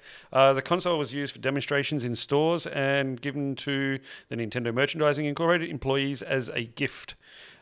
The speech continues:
Um, it's the marketing and merchandising branch of Nintendo in Redmond, W A.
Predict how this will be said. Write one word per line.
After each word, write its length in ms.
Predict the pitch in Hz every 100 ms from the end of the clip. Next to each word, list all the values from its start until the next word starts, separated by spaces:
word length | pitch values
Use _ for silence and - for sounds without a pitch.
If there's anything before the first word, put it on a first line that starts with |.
| -
Um, 880 | - 131 131 131 131 131 127 127 - - - _ _
it's 100 | -
the 60 |
marketing 320 | 139 170 190 165
and 100 | 135
merchandising 480 | 139 156 143 123
branch 280 | 120 123 127
of 80 | 120
Nintendo 580 | 127 113 127 123 127 135
in 260 | 117 113
Redmond, 460 | 107 123 139 175 202
W 340 | 123 147 113
A. 160 | 113 262